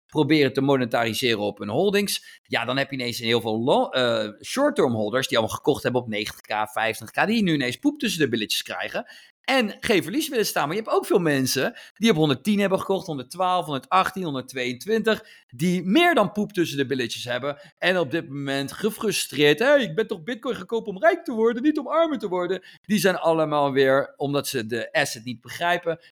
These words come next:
er rustig uitgegaan. En drukken verder de prijs naar beneden. Nou, en daarom zeg ik, het is nog geen bear markt, hè. Als we onder die vijfennegentig K komen, wat toch wel een, echt een stevige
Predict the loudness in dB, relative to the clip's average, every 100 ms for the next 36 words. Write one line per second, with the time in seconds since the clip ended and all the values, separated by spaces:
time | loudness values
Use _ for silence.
0 | _ -4 -4 -2 -4 -4 -6 -6 -8 -8
1 | -8 -8 _ _ -2 -2 -2 -8 -8 -2
2 | 0 2 0 0 -6 -2 0 2 0 -4
3 | -8 -10 -8 -8 -6 -4 0 4 4 4
4 | 0 -8 _ _ -16 -12 -12 -12 -4 0
5 | 2 0 -4 -6 -8 -10 -8 -4 0 0
6 | 0 -4 -2 0 2 2 0 2 0 0
7 | -4 -8 0 2 2 -2 -2 -2 -2 -6
8 | -16 -18 -20 -6 -2 -2 0 0 0 -4
9 | -8 -10 -10 -12 -12 -8 -4 -4 -2 2
10 | 4 4 0 -4 -4